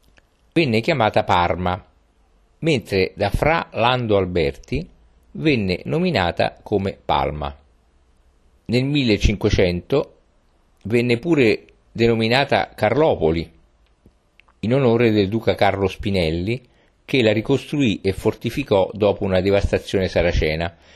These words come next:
tanto che nel millecinquecentosessantasette sono riportati l'appellativo di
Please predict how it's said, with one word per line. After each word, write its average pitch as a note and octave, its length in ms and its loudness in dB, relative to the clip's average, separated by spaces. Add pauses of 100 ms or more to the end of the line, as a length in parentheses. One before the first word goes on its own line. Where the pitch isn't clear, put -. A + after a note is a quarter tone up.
(140)
tanto E3 340 0
che G2 100 0
nel A2+ 200 0
millecinquecentosessantasette G2 1900 -4 (240)
sono A#2+ 480 0
riportati G2 760 -2
l'appellativo G#2+ 720 0
di F#2 220 -6